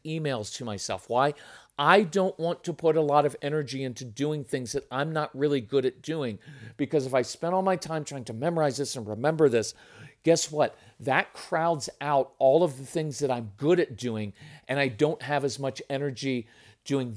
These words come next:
those things. See, I would rather be wrestling with ideas and answering parents' questions and coming up with creative solutions to things rather than spending my whole day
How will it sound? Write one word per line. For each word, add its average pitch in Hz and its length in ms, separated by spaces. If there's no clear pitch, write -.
those 139 360
things. 101 240
See, - 180
I 147 220
would 185 240
rather 147 420
be 117 220
wrestling 135 460
with 127 180
ideas 117 580
and - 240
answering 147 460
parents' 135 340
questions 143 560
and 117 160
coming 143 320
up 139 180
with 127 200
creative 156 500
solutions 143 840
to - 80
things 123 360
rather 131 320
than 135 100
spending 143 360
my 123 140
whole 139 220
day 131 380